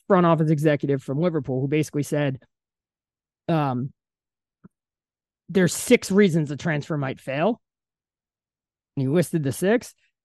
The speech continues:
And it's like, if you have, if you're ninety percent sure on all six, that means your transfer has, like, a fifty-three percent chance of working out. So basically, every transfer fifty-fifty.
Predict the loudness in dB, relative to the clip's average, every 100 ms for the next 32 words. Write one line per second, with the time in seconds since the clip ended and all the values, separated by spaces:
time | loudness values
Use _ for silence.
0 | _ -2 -2 -2 -4 -4 4 6 6 2
1 | 0 2 2 2 0 -2 -4 -4 -4 -4
2 | -4 -2 -6 -6 -6 -6 -6 -2 0 -2
3 | -10 _ _ _ _ 0 2 2 0 0
4 | -4 -18 _ _ -6 -4 -2 -4 -2 -4
5 | -4 -6 -10 -8 0 0 0 -2 -2 -4
6 | -4 -4 -8 -8 -10 -10 -10 -12 -16 _
7 | _ _ _ -16 -8 -8 -8 -12 -12 -18
8 | _ _ _ _ 4 4 6 8 8 6
9 | 4 6 6 6 6 6 2 2 2 0
10 | -2 -2 -4 -8 -10 -14